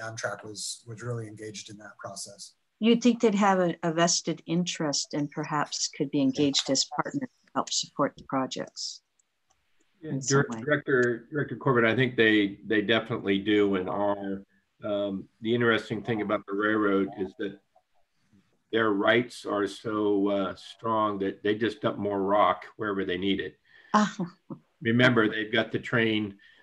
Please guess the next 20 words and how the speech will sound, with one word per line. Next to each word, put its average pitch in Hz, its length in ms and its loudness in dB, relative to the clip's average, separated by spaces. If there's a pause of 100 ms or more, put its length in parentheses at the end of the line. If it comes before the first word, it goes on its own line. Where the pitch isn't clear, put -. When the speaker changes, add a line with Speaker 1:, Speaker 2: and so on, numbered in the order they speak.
(160)
Speaker 3:
to - 100 -4
can 104 260 -12 (180)
fill 117 220 2
a - 60 0
whole 113 180 2
car 110 380 4
full 98 180 -2
of 98 60 -2
rock 95 460 2
and 92 420 -8
dump 98 220 -4
it 95 80 -2
along 92 320 -2
Speaker 2:
Mm-hmm. 190 100 -6
Speaker 3:
that 190 60 -10 (340)
edge. - 200 -20
And - 160 -20
so 104 120 -8
that's - 280 2
Speaker 2:
Yeah. 151 100 -6